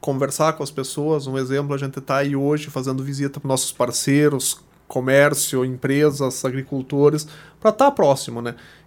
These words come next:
Então esse é um jeito de trabalhar, um jeito diferente. A tecnologia é importante, todo mundo usa, mas o olho no olho, o relacionamento pra nós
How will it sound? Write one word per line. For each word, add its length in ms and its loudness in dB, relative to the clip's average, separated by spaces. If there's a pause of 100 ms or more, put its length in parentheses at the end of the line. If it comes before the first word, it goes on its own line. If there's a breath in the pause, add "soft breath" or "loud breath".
(120)
Então 220 0
esse 240 6
é 40 6
um 100 6
jeito 340 6
de 100 -2
trabalhar, 440 2
um 80 2
jeito 240 2
diferente. 500 0
A 20 0
tecnologia 540 2
é 60 4
importante, 680 2
todo 220 4
mundo 280 4
usa, 360 2 (360 loud breath)
mas 280 6
o 40 8
olho 240 8
no 120 6
olho, 360 6
o 80 4
relacionamento 880 4
pra 160 0
nós 600 0